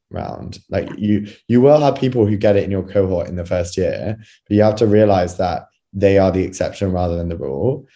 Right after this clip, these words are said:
Speaker 1: Um, for example, when I didn't get it in the G D L year, like, and a few of my friends did, I was, like, kind of, you know, jealous and stuff. Um, but ultimately you realize that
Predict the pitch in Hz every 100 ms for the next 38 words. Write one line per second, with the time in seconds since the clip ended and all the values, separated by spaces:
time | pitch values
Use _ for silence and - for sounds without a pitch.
0 | _ _ 104 101 101 92 104 110 107 98
1 | 98 101 110 104 104 87 92 90 - 95
2 | 92 76 55 50 87 - 90 - _ 87
3 | - 101 92 87 95 90 78 - 85 85
4 | 87 - 92 87 85 85 _ _ _ 92
5 | 90 78 92 87 78 - - 87 82 -
6 | - 73 73 135 139 - _ _ - 98
7 | 98 95 95 92 95 98 107 104 107 82
8 | 90 90 82 92 95 98 90 87 - 90
9 | 85